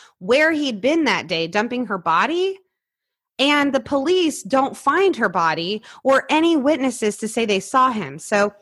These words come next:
he tells them exactly where he was, and nobody sees him. So that has to work out for him.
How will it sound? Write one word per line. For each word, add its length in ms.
he 140
tells 300
them 140
exactly 440
where 120
he 120
was, 380
and 200
nobody 300
sees 300
him. 200
So 180
that 200
has 200
to 80
work 180
out 180
for 100
him. 240